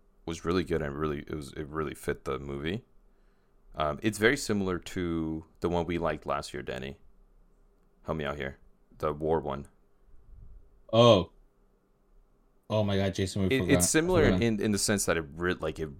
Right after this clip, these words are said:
Speaker 1: really fits the movie on just, like, haunting and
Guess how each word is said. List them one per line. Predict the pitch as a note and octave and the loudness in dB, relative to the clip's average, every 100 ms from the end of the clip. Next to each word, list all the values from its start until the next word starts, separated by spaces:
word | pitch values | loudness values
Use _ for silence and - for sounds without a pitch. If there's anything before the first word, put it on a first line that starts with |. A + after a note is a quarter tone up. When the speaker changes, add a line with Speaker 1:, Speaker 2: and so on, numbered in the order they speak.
| E2 | -8
Speaker 1:
really | F2+ F2+ F2 D#2+ | 0 2 2 -2
fits | - - D#2+ - | -6 -6 -4 -6
the | - | -8
movie | D#2 D#2 D2 C#2 | -6 -6 -4 -6
on | C#2+ C#2+ | -6 -6
just, | D#2+ - | -8 -8
like, | D2 - | -10 -10
haunting | - C#2+ C#2+ - C#2 C2 - | -8 -6 -6 -8 -12 -12 -14
and | C#2 C2+ C2 | -14 -12 -14